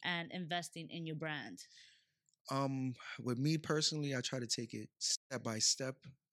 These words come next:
Speaker 1: Okay.
Speaker 2: I look at it more as this is a forever thing.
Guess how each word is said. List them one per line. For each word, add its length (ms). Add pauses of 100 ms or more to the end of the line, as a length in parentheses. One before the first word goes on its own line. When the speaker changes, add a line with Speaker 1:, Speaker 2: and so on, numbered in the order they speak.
(160)
Speaker 1:
Okay. 360
Speaker 2:
I 40
look 220
at 100
it 80
more 320
as 400 (840)
this 140
is 160
a 280 (460)
forever 460
thing. 340